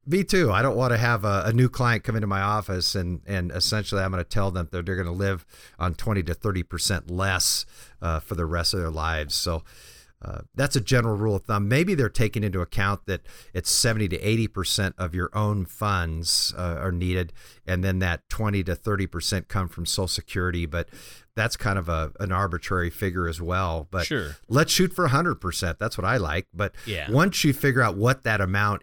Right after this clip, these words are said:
Speaker 1: is that you need, the next step would be to find out what type of investment strategies, options, and tools, if you will, uh, will help you achieve your income goals. Uh, when do you need that money?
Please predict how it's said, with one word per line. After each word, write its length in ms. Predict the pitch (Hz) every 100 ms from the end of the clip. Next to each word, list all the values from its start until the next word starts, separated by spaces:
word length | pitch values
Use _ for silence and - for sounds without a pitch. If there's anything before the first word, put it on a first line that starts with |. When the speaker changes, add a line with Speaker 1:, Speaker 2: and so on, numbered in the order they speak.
| -
Speaker 1:
is 540 | 113 110 78 71 - -
that 180 | 104 92
you 140 | 101
need, 340 | 90 117 95 80
the 80 |
next 260 | 90 104 -
step 300 | - 104 - 98
would 160 | 80
be 220 | 98 95
to 200 | - 98
find 320 | 87 98 92 95
out 220 | 92 - - - - _ _
what 260 | - 123 -
type 260 | 110 107 101
of 140 | 87
investment 500 | 85 95 98 - 90
strategies, 680 | - 101 92 85 90 85 76
options, 920 | 95 95 - 95 85 85 85 - - -
and 380 | 95 92 87 -
tools, 480 | 240 233 82 - -
if 140 | -
you 80 | 85
will, 320 | 87 82 80 - - - - -
uh, 160 | 80
will 140 | - 107
help 240 | 123 117
you 80 | 98
achieve 320 | - 113 92
your 120 | 90
income 360 | 98 95 90 78
goals. 420 | 92 80 76 - - - - - -
Uh, 100 | 73 -
when 260 | 101 123
do 60 | 117
you 80 | 110
need 200 | 113 110
that 200 | 101 85
money? 400 | 95 95 73